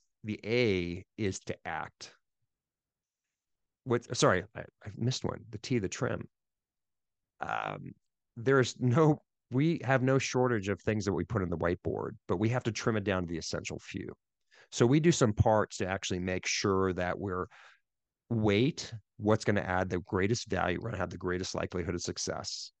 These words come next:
And I'm a big fan of one of the books, Four Disciplines of Execution, where they talk about the importance of focusing on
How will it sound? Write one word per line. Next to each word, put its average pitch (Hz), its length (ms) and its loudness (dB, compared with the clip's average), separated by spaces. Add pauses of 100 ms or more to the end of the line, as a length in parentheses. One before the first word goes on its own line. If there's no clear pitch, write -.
(1000)
And 113 160 4
I'm 107 100 2
a 107 60 2
big 135 260 2
fan 117 380 2
of 98 100 -2
one 104 140 0
of 101 40 -4
the 95 60 -6
books, 95 240 -4
Four 101 300 0
Disciplines 95 520 -2
of 85 120 0
Execution, - 880 -4 (260)
where 104 120 2
they 101 100 0
talk 120 300 -2
about 107 200 2
the 98 100 -4
importance 101 600 0
of 82 160 -2
focusing 92 480 -2
on 82 240 -2